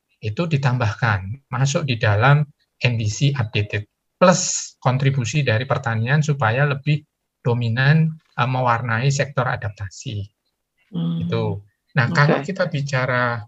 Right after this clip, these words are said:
Speaker 1: pajak, pajak itu sebetulnya hanya mekanisme tambahan untuk mencapai target yang beyond N D C tadi.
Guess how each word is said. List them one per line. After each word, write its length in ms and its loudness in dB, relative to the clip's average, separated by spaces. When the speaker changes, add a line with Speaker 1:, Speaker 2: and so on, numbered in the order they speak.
Speaker 1:
pajak, 560 2
pajak 400 4
itu 160 2
sebetulnya 640 0
hanya 480 0
mekanisme 1200 2
tambahan 720 4
untuk 240 4
mencapai 480 2
target 480 0
yang 240 -2
beyond 400 -2
N 400 -6
D 80 0
C 160 -10
tadi. 400 -6